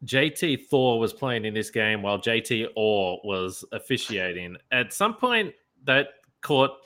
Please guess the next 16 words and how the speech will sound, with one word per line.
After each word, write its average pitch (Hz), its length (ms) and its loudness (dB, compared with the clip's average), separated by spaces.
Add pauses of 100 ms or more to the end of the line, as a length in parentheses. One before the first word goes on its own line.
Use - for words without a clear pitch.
(160)
uh, 101 200 -2
Marcus, 113 520 -2
and 123 120 0
I, 135 120 4 (100)
I 139 80 6
thought 220 180 -2
they 226 100 2
were 156 100 4
joking, 131 520 0
but - 180 -4
I 123 60 0
think 247 200 -4
that 370 120 -6
that's 175 200 0
actually 185 280 -2
true. 135 300 -8